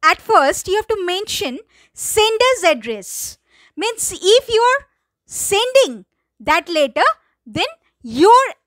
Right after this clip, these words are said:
address should be mentioned. Leave one line gap, then you have to put today's date or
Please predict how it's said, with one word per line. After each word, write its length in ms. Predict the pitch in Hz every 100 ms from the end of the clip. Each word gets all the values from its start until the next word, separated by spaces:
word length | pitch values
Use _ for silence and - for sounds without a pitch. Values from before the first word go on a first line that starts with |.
| -
address 960 | 285 220 311 392 233 - - - - _ _
should 380 | - - 370 277
be 120 | 480 622 _ -
mentioned. 880 | 254 320 349 - - 190 180 - - _ _ _ _ _ _ _ _ _ _
Leave 260 | 240 415 480
one 280 | 381 392 392
line 260 | 403 415 277
gap, 380 | 254 262 - - - -
then 280 | 214 370 508 427
you 100 | 453
have 160 | 440
to 100 | 453 453 -
put 400 | 480 440 - - _ _ _ _ _ _
today's 480 | 370 403 480 494 247
date 420 | 254 202 - - _ _ -
or 180 | 330